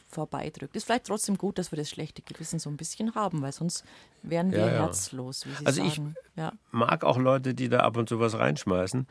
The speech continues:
Speaker 1: Ja.
Speaker 2: Ähm, aber man muss sich auch klar machen, ähm, man kann nie genug helfen.
Speaker 1: Nee.
Speaker 2: Also, äh, und gerade unsere Tochter, die hat das auch mal erlebt, die ist immer an demselben Bettler vorbeigegangen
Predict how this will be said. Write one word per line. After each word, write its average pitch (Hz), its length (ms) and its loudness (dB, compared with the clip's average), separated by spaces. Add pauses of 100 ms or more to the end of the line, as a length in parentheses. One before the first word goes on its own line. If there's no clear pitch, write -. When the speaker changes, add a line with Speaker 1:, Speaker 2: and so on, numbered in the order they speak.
(100)
Speaker 1:
Ja. 196 160 -2 (140)
Speaker 2:
Ähm, 107 340 2 (340)
aber 110 240 0
man 110 200 2
muss 127 180 2
sich - 220 -6
auch 123 220 -2
klar 120 260 -2
machen, 117 340 0 (360)
ähm, - 320 -6
man 113 220 -4
kann 123 300 2
nie 135 200 4
genug 131 440 4
helfen. 78 540 -8 (340)
Speaker 1:
Nee. 160 240 -2
Speaker 2:
Also, 101 360 0 (340)
äh, 90 360 0
und - 500 -6 (220)
gerade 101 240 -6
unsere 95 240 -6
Tochter, 156 320 -6
die 120 140 -2
hat 120 120 -6
das 107 100 -6
auch 113 280 0
mal 110 120 2
erlebt, 107 520 -4 (120)
die 107 80 -6
ist - 240 -8 (120)
immer 120 260 0
an 110 120 0
demselben 104 440 -2
Bettler 110 260 0
vorbeigegangen 113 800 -2